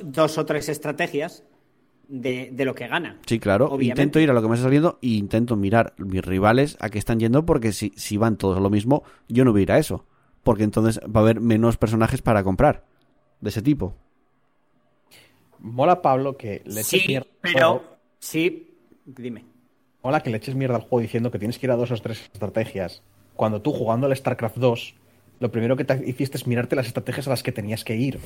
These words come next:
Speaker 2: <laughs>
Speaker 3: O sea,
Speaker 1: ¿Y,
Speaker 3: es decir,
Speaker 1: y qué pasaba
Speaker 3: explicando,
Speaker 1: cuando,
Speaker 3: estás
Speaker 1: y, y,
Speaker 3: ya,
Speaker 1: y
Speaker 3: pero
Speaker 1: repíteme, repíteme,
Speaker 3: pero
Speaker 1: repíteme qué pasaba
Speaker 3: pero es
Speaker 1: cuando
Speaker 3: que es
Speaker 1: hacías esas estrategias.
Speaker 3: Pero es que,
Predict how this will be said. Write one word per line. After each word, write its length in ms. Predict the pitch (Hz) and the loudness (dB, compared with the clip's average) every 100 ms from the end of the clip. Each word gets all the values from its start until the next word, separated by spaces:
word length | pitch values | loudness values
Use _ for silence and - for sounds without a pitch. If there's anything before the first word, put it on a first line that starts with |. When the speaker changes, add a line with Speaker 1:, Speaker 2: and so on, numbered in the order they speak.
| - | -4
Speaker 2:
<laughs> 120 | 180 - - - - _ _ _ _ _ - | -4 -6 -20 -20 -20 _ _ _ _ _ -16
Speaker 3:
O 40 | - - - | -16 -16 -10
sea, 160 | - 120 | -2 0
Speaker 1:
¿Y, 140 | 185 - | 0 -4
Speaker 3:
es 100 | - | 0
decir, 240 | 156 185 | 0 4
Speaker 1:
y 80 | 151 | 2
qué 140 | 190 | 2
pasaba 400 | 190 208 175 143 | 2 2 2 0
Speaker 3:
explicando, 320 | 147 254 247 233 | 2 4 4 4
Speaker 1:
cuando, 60 | - 214 | 0 0
Speaker 3:
estás 140 | - - 151 165 | -4 -2 0 0
Speaker 1:
y, 300 | - 196 - | 0 -4 0
y, 60 | 170 | 0
Speaker 3:
ya, 100 | 226 | 4
Speaker 1:
y 40 | |
Speaker 3:
pero 160 | 339 180 160 170 190 | 4 4 0 -10 -4
Speaker 1:
repíteme, 800 | - 185 196 208 233 254 294 - | 2 4 4 4 4 4 0 -6
repíteme, 680 | 165 185 185 196 196 214 220 | 0 2 4 4 4 6 6
Speaker 3:
pero 200 | 165 - - | 4 0 -6
Speaker 1:
repíteme 720 | 165 165 165 170 196 226 220 | -6 0 0 0 2 4 2
qué 140 | 208 190 | 2 0
pasaba 320 | 190 175 185 | 0 6 6
Speaker 3:
pero 60 | 170 | 8
es 40 | |
Speaker 1:
cuando 120 | 170 | 6
Speaker 3:
que 40 | 214 | 2
es 60 | |
Speaker 1:
hacías 200 | 175 160 | 2 0
esas 80 | 160 156 | -2 -4
estrategias. 680 | - 156 160 - 247 - _ _ - | -4 -4 0 -2 -2 -6 _ _ -10
Speaker 3:
Pero 100 | 160 | -6
es 100 | 170 | -2
que, 280 | 214 202 | 0 -2